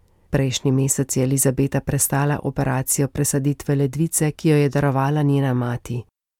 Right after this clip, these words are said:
Povedala je, da v Ukrajini zdravilo za Elizabetino bolezen še ne obstaja. Pomoč je potrebno iskati v tujini, saj so v Ukrajini otroci s to boleznijo praktično obsojeni na smrt. Družina je izjemno hvaležna bolnišnici Bambino Gesù,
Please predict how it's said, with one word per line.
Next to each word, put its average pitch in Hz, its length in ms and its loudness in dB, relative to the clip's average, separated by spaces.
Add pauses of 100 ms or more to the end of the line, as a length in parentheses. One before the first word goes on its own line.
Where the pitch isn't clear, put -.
(240)
Povedala 156 460 2
je, 151 140 2
da 147 120 2
v 147 80 4
Ukrajini 147 500 2
zdravilo 147 520 2
za 143 140 2
Elizabetino 143 720 2
bolezen 143 460 0
še 147 220 -2
ne 147 160 2
obstaja. 127 680 -4 (480)
Pomoč 147 420 0
je 147 60 -2
potrebno 147 520 0
iskati 139 500 -2
v 139 100 2
tujini, 151 540 2
saj 147 240 -2
so 151 200 0
v 147 120 2
Ukrajini 151 460 2
otroci 139 500 -2
s - 80 0
to 156 120 0
boleznijo 147 600 2
praktično 135 720 -4
obsojeni 147 560 0
na 135 160 0
smrt. 135 560 -2 (300)
Družina 147 480 2
je 135 180 0
izjemno 147 400 2
hvaležna 139 560 2
bolnišnici 139 640 0
Bambino 139 500 2
Gesù, 143 460 -2